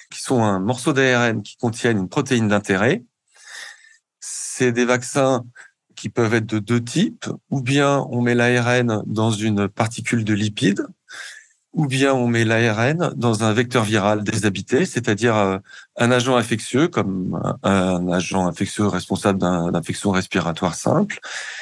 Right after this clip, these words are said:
On enlève la partie génomique de ce virus et on le remplace par l'A R N qui nous intéresse. Donc, en gros, ça fait trois types. Les vaccins inertes, sans risque,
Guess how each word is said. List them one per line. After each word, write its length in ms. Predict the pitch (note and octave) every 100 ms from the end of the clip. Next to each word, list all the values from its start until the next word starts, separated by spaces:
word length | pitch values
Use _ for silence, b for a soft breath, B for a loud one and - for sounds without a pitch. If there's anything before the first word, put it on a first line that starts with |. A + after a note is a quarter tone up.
| B _
On 160 | A#2 A2
enlève 540 | C3+ D3+ C#3 G#2 G#2 - F#2
la 160 | G2
partie 580 | G2 G#2+ - G#2+ G#2 F#2+
génomique 680 | F#2 A#2 A#2 A#2 A#2 A#2 - -
de 380 | F#2 F#2 G2 F#2
ce 180 | - F#2
virus 640 | F2 F#2+ G2+ - - - B B -
et 60 | G2+
on 100 | G#2+
le 60 |
remplace 460 | F#2 C#3+ C3+ D#3 D#3
par 160 | A2+
l'A 220 | G#2 G2+ F#2+
R 40 |
N 160 | B2+ C#3
qui 120 | C3+
nous 160 | G#2
intéresse. 520 | G#2+ G2 D2 - - - _ _ _
Donc, 320 | D3 G#2+ G#2+ - -
en 100 | B2
gros, 160 | A2+
ça 120 | - B2+
fait 140 | C3
trois 240 | - C3+
types. 280 | B2+ F2 D#2+ B B B B -
Les 140 | A#2
vaccins 360 | C#3+ D3+ - D3
inertes, 540 | C#3 C3 A#2+ A#2 - _ _ _ _
sans 300 | - - D3
risque, 480 | B2+ C3 B2+ -